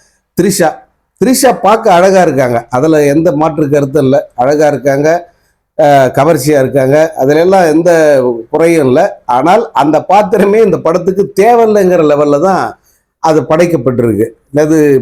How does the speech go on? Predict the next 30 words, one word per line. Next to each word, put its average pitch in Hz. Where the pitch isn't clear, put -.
அஹ், 131
சுத்தமாக 220
வந்து 185
ஒரு 170
அந்நியத்தனமா 147
இருக்கு. 151
அதே 151
போல, 160
அஹ், 139
கொஞ்சம், 202
கொஞ்சம் 214
ஸ்-, -
அப்படி 156
சிதறினா 220
கூட 214
வந்து 185
ரொம்ப 170
வக்கிரமான 196
ஒரு 160
பாத்திரமா 139
அதை 131
வந்து 131
பார்க்க 135
வேண்டியதா 120
இருக்கும். 117
அந்த 151
மாதிரி 185
தான் 190
அதை 139
படைச்சிருக்காங்க. 113